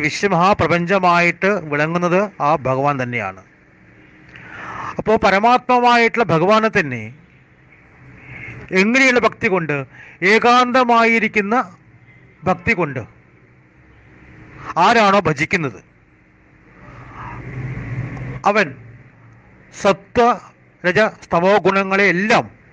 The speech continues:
കടന്ന അല്ലെങ്കിൽ അതിവർത്തിച്ച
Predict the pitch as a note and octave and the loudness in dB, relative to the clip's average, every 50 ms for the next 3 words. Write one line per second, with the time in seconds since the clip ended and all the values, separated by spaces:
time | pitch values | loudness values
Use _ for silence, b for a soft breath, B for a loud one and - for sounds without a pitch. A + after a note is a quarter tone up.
0 | - _ _ _ _ _ _ _ - _ _ _ _ _ - - _ - - - | -20 _ _ _ _ _ _ _ -20 _ _ _ _ _ -20 -20 _ -20 -20 -20
1 | - - - - - - - - - - F3+ F3 G3+ G#3+ G#3+ A3 G#3 F3 C#3 - | -20 -20 -20 -16 -16 -16 -16 -10 -4 -2 0 2 2 2 2 2 0 0 0 -4
2 | - - - E3 F#3+ G3 G#3 G3+ G#3 G#3 F#3 B B B B D#3+ F3+ E3 - G#3+ | -14 -10 -4 -2 0 0 2 2 2 0 0 B B B B 0 2 2 2 0
3 | - - A3+ G#3+ - - | 0 0 -2 -8 -4 -4